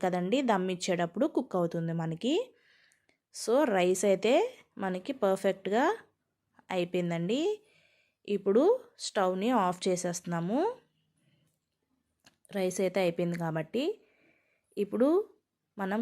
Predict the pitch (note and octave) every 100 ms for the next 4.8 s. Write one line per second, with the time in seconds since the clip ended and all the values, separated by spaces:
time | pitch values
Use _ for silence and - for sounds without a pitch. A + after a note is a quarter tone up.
0 | - F#3 G3 G3+ F#3+ F#3 F3+ F3+ F#3+ A#3
1 | A3 F3 - F#3+ F3+ F#3 G3 G3 F#3 F3
2 | F#3 F3 F3 F3 E3+ G3 D4 A4 - _
3 | _ _ _ _ _ _ _ _ _ _
4 | _ _ _ - G3+ G3+ G3